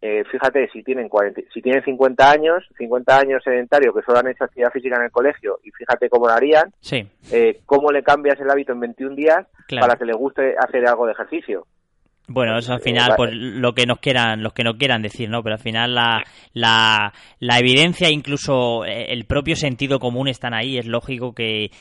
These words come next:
Speaker 2: que si en veintiún días puedes cambiar la vida a la persona, mejor es una de cada diez mil, pero que, lógicamente,
Speaker 1: Nah.
Speaker 2: cada una tiene sus ritmos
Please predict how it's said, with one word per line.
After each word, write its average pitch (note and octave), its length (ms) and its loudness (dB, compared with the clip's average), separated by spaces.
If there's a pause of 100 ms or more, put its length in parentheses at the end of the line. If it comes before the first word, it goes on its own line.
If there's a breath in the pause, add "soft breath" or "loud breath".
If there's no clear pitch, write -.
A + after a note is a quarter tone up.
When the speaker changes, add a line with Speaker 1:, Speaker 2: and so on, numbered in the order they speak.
(120)
Speaker 2:
que B2 140 0
si C3 200 2
en B2 120 0
veintiún C3+ 580 0
días D#3+ 240 0
puedes D3+ 140 0
cambiar D3 260 0
la D3 120 2
vida C#3+ 160 0
a - 20 4
la C3+ 80 2
persona, D3 280 0
mejor D3+ 300 0
es D#3 160 -2
una D#3 180 0
de D3 140 -2
cada C3 260 2
diez A2+ 200 -6
mil, B2+ 260 -6
pero A2+ 220 -4
que, A2+ 100 -6
lógicamente, C3 600 -2
Speaker 1:
Nah. D#3+ 100 -4 (140)
Speaker 2:
cada A#2+ 200 0
una C#3 220 0
tiene C#3+ 200 -4
sus C3+ 220 -4
ritmos D3 500 -6